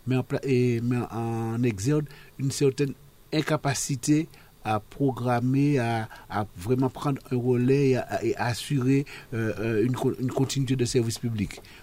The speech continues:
Donc, bien sûr, l'usager paye le prix fort. C'est lui qui souffre, euh, au quotidien, c'est lui qui peut pas se déplacer. C'est, et puis, bon,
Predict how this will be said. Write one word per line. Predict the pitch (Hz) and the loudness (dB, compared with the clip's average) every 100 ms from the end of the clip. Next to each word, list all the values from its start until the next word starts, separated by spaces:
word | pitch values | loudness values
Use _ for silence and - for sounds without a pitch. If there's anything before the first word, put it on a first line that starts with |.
| - - | -10 -4
Donc, | 92 | 0
bien | 123 | 2
sûr, | 127 190 | 2 2
l'usager | 143 135 135 123 156 | 2 2 2 2 2
paye | 160 - 190 185 190 185 - | 0 2 4 6 4 -2 -6
le | 131 135 | 0 0
prix | 139 147 | 2 -2
fort. | - 123 101 98 | 0 2 2 2
C'est | 123 | -2
lui | 120 143 | 0 -2
qui | - | -2
souffre, | 139 - 156 180 - | -6 0 2 2 2
euh, | 139 123 - - - | 2 2 -2 -14 -6
au | 127 | -2
quotidien, | 135 - 131 120 143 | -2 -2 -2 0 2
c'est | 139 | 0
lui | 131 | 0
qui | 127 | -2
peut | 131 | -2
pas | 131 127 | -2 -2
se | 123 | 0
déplacer. | 123 120 117 - 147 | -2 -2 -2 0 0
C'est, | 123 - - - - | -2 -6 -16 -14 -6
et | 110 | -4
puis, | 143 180 | 0 0
bon, | 135 117 | 2 2